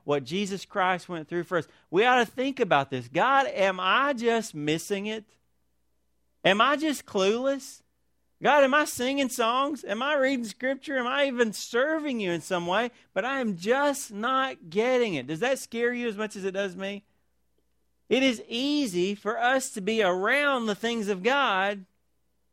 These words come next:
and miss God. Amen? Do you find that?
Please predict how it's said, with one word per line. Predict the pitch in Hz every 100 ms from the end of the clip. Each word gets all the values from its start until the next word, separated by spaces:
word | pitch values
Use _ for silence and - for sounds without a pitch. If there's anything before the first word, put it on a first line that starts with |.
| _ _ _ _ _ _ _ _ _ _ _ _ _ _
and | - 123
miss | 135 139 131 - - _ _ _ _ _ _
God. | 135 131 120
Amen? | 113 117 127 135 _ _ _ _ _ _ _ _ _ _ _ _ _ _ _ _ _ _
Do | -
you | 127
find | 147 156 180
that? | 196